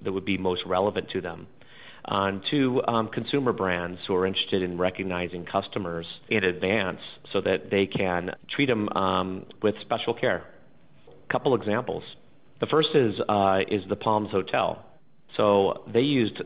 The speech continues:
Clout scores and Clout data to augment their customer rewards program. So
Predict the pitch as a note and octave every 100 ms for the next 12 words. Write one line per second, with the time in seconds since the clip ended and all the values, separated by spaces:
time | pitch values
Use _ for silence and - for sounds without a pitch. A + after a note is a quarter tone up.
0 | - - G#2+ G2 - B2 A2+ F#2 F#2 F2+
1 | G2 F#2+ - G#2 F#2+ E2+ F#2 - - A2+
2 | G2 G2+ G#2 G#2 - F#2+ F2+ - G2+ -
3 | G2 F2 F2 F2 G2+ A#2 - F2 D#2+ E2+
4 | G1+ - - - - - - - - -
5 | G#2+ G2+ G2